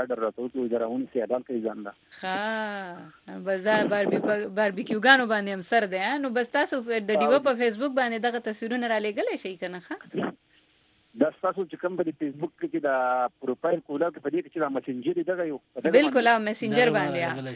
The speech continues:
Speaker 3: شو. دغه
Speaker 2: ها.
Speaker 3: را لېږلی شو، خو
Speaker 2: مهم.
Speaker 3: تاسو سره خو اوس انټرنیټ هم د دغه چې دا هم ته په اول په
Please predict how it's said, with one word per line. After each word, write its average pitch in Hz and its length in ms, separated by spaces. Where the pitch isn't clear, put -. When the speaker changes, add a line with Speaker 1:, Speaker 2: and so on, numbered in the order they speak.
Speaker 3:
شو. 123 120
دغه 208 120
Speaker 2:
ها. 220 60
Speaker 3:
را 214 100
لېږلی 233 240
شو، 233 120
خو 180 60
Speaker 2:
مهم. 185 80
Speaker 3:
تاسو 175 180
سره 208 100
خو 220 100
اوس 226 140
انټرنیټ 196 440
هم 226 120
د 202 120
دغه 190 120
چې 160 60
دا 190 100
هم 185 160
ته 170 180
په 170 60
اول 175 260
په 170 60